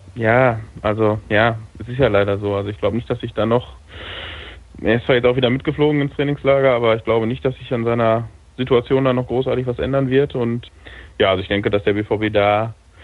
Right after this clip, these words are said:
auf jeden Fall den Fokus auch drauf hat. Also ich sehe das eher so als Notlösung mit Götze vorne.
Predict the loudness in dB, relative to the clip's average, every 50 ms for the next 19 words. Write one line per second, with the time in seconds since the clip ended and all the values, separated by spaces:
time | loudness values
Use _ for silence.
0 | -20 -20 -20 -18 -6 -4 -2 0 0 0 2 2 2 0 0 0 0 -2 -2 0
1 | 0 -2 -2 0 0 2 2 2 2 2 0 0 0 0 -6 -20 -20 -20 -20 _
2 | -10 -8 -6 -4 -4 -4 -4 -6 -8 -14 -14 -16 -18 -18 -18 -12 -8 -2 0 2
3 | 4 4 2 2 2 0 2 2 2 0 2 0 -2 -2 -2 -2 -2 -4 -2 -2
4 | -2 -4 -4 -4 -6 -8 -6 -6 -10 -6 -2 -2 0 2 2 0 0